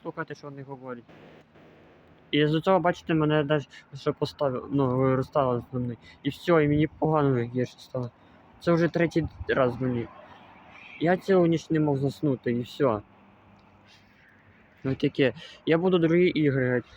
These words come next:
Я Roblox со-, сьогодні не зайду просто, мені щось погано. Ну, може, я одне відео про Бена запишу, він в мене вийде на канал. А, може, ігри Кальмару, точно.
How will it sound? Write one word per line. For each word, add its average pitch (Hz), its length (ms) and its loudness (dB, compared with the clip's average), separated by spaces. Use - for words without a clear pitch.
Я 151 200 4
Roblox 175 280 2
со-, 170 320 2
сьогодні 147 380 4
не 156 220 6
зайду 156 280 6
просто, - 260 6
мені - 220 4
щось - 200 4
погано. - 580 4
Ну, 185 160 4
може, 208 260 6
я 202 80 6
одне 185 220 2
відео 175 360 2
про 156 580 4
Бена 147 440 2
запишу, 143 600 -2
він 135 120 -8
в 135 40 -10
мене 139 200 -4
вийде 139 220 -2
на 143 100 -2
канал. 139 280 -2
А, 165 140 4
може, 170 300 4
ігри 180 320 4
Кальмару, 165 540 4
точно. - 460 4